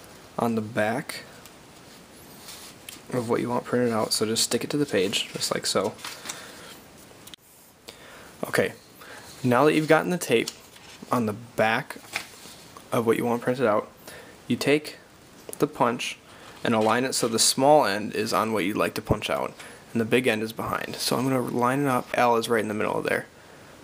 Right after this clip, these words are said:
and then you just push really hard and punch it right out. Now that you have your picture or letter punched out in my case,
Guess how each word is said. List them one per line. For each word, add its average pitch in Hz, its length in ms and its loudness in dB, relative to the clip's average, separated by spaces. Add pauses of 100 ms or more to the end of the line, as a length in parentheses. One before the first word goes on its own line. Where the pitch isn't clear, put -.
(140)
and - 80 0
then 113 80 0
you 113 60 0
just 117 180 0 (1080)
push - 200 -2
really 156 180 2
hard 151 340 0 (2000)
and 120 140 -14
punch 123 240 -6
it - 80 -4
right 87 160 0
out. - 280 0 (1040)
Now 139 120 4
that 170 100 4
you 165 140 4
have 135 180 -2
your 117 240 -2 (460)
picture - 420 2
or 104 400 2
letter 113 360 2
punched - 340 0
out 95 140 -2
in 104 80 -8
my 101 160 -6
case, - 440 -4